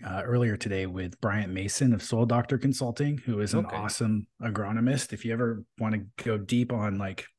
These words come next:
Speaker 1: soil testing and understanding how to, like, scientifically amend your soils,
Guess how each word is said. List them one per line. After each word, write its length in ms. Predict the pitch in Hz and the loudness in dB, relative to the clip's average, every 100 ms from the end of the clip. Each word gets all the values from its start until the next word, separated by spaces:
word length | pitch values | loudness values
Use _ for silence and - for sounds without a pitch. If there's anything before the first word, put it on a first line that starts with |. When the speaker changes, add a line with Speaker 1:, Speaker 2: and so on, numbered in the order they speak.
| _ _ _ _ | _ _ _ _
Speaker 1:
soil 300 | - 117 120 | -2 2 2
testing 580 | 117 123 104 - 120 117 | 2 2 0 2 2 4
and 100 | 104 | 2
understanding 600 | 104 107 107 - 107 107 | 0 -2 -2 -2 -2 -2
how 240 | 101 98 101 | -2 -4 -4
to, 100 | 104 | -4
like, 240 | 95 90 | -4 -6
scientifically 760 | - 107 101 - 104 110 113 98 | -6 -4 -4 -4 -6 -4 -4 -2
amend 300 | 98 101 98 | -2 -2 -4
your 100 | 90 | -6
soils, 680 | - 98 110 135 135 - | -6 -4 -2 -2 -2 -8